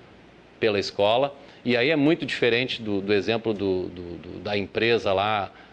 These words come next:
ah, ah, que não, não permite que o jornalista faça. Por quê? Porque a escola exerce uma atividade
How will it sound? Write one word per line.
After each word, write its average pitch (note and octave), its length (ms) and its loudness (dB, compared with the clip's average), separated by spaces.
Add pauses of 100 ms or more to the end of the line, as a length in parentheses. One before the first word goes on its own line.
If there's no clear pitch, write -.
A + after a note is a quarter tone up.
(120)
ah, - 40 -6
ah, G2 460 -4
que G#2+ 160 -4
não, F#2+ 280 -4
não G#2 120 -4
permite G#2 440 -2
que A2 100 -2
o - 20 0
jornalista G2 540 -2
faça. A#2 240 -4
Por - 160 -2
quê? B2+ 160 -2
Porque - 240 -4
a A#2 60 4
escola A#2 600 2
exerce G#2+ 640 0
uma G#2 120 -2
atividade F#2+ 420 -4